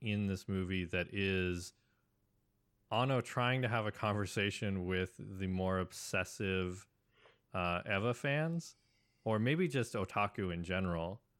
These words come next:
Um, because it's like, in calling Asuka a clone, um,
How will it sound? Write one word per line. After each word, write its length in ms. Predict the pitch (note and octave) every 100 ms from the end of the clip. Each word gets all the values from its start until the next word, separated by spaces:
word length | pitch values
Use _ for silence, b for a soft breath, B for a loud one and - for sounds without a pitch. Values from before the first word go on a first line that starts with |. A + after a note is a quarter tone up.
| _ _ _
Um, 520 | G2+ F#2+ E2+ E2 F2 - _ _ _ _ _ _ _ _ _ _
because 300 | A#2 A#2+ A#2
it's 180 | A2+ -
like, 360 | A2 G2 F#2+ - _ _ _ _ -
in 200 | A#2 A2+
calling 640 | - C#3 C#3 B2 A#2 G#2+ -
Asuka 440 | G#2+ G2+ - G#2+ F#2+
a 40 |
clone, 640 | - A2 G2 F#2+ F#2 F#2 F#2+ -
um, 300 | F#2 F2